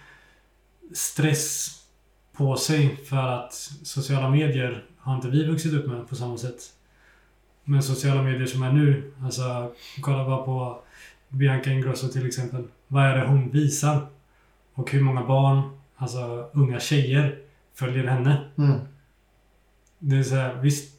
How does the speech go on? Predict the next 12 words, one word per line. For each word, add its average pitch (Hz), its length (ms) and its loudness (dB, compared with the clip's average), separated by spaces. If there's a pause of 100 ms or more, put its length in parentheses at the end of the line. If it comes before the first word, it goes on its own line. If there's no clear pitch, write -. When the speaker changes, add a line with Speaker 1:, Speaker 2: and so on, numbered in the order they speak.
(140)
Speaker 1:
texterna 139 460 0
kanske 143 300 2
är 123 260 -4
bra, 131 540 0 (320)
men 131 180 0
det 127 60 0
är 123 40 0
inte 120 140 -4
vad 143 100 4
hon 147 180 4
visar. 147 580 2 (180)
Speaker 2:
Mm. 127 180 -4